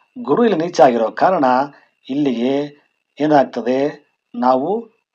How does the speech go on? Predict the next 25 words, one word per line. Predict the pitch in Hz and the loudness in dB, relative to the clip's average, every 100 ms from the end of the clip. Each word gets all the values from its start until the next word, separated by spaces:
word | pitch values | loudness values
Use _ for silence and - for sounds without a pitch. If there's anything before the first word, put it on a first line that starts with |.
| - | -4
ರಾಹುವಿಂದ | 117 127 160 180 170 175 175 | 4 6 6 2 -6 -6 -2
ನಾವು | 180 135 123 | 0 0 0
ಕೌಂಟ್ | 131 - | -2 0
ಮಾಡ್ಕೊಂಡಾಗ | 127 120 120 117 | -4 -4 -4 -2
ಗುರು | 127 120 147 | -2 -2 -4
ಆರನೇ | 151 117 127 | 0 0 0
ಭಾವಕ್ಕೆ | 123 113 117 113 | -2 -2 -2 -6
ಬರ್ತಾನೆ, | 107 104 113 113 107 104 | -10 -8 -8 -8 -10 -10
ಶತ್ರುಸ್ಥಾನ, | - 123 127 - 110 107 107 | -10 -8 -8 -4 -4 -2 -4
ರೋಗಸ್ಥಾನ | 107 113 120 113 104 | -4 -6 -8 -8 -8
ಅಂತೀವಲ್ಲ, | 101 107 117 180 120 - - - _ 120 | -8 -10 -8 -8 -10 -16 -20 -20 _ 2
ಆರನೇ | 139 165 147 | 2 4 2
ಭಾವ | 143 123 | 2 2
ದುಸ್ಥಾನ | 131 - 151 | -4 0 0
ಸ್ಥಾನಕ್ಕೆ | 147 - 123 123 123 | 0 -2 -2 -4 -8
ಬರ್ತಾನೆ. | 104 - 101 120 123 _ _ _ | -10 -10 -8 -8 -8 _ _ _
ಗುರುವಿಂದ | 127 147 170 175 170 | -2 0 0 -2 -2
ಕೌಂಟ್ | 165 165 - | 0 -2 -2
ಮಾಡಿದಾಗ | 139 151 | -2 0
ರಾಹು | 139 135 127 | 0 0 -2
ಎಂಟನೇ | 139 139 | -6 -4
ಭಾವಕ್ಕೆ | 120 117 110 | 0 0 -2
ಬರ್ತಾನೆ. | 101 113 110 117 123 - _ _ _ - - | -10 -10 -10 -8 -10 -14 _ _ _ -8 -2
So | 156 | 2
ಹಾಗಾಗಿ | 127 139 107 104 104 151 214 | 4 2 2 -2 -4 -6 -8